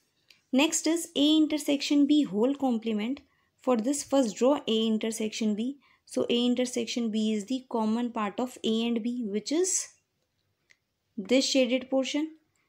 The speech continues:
and its complement will be all other shaded portion except this one. So A intersection B complement will be all the portion except this one. Clear? Now A complement union B complement.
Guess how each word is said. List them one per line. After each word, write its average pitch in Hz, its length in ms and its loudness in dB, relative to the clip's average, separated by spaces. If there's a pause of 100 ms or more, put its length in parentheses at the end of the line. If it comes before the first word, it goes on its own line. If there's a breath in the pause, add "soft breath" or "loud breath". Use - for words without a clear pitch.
(240)
and 233 180 0
its 240 160 0
complement 220 560 0
will 202 180 -2
be 247 260 -6 (340)
all 254 300 2
other 233 240 2
shaded 214 520 -2
portion 196 440 -4
except - 560 -6 (180)
this 196 320 -2
one. - 220 -12 (760)
So - 300 -4 (140)
A 233 200 2
intersection 226 520 -2
B 208 140 -2
complement 196 500 -6
will 196 140 -6
be 254 280 -6
all 240 280 2
the 254 100 4
portion 214 380 -2
except - 480 -8 (440)
this 202 300 -2
one. - 240 -14 (500)
Clear? 277 220 2 (600 soft breath)
Now 254 340 2
A 330 200 4
complement 254 640 2
union 220 480 2
B 226 200 0
complement. 175 540 -4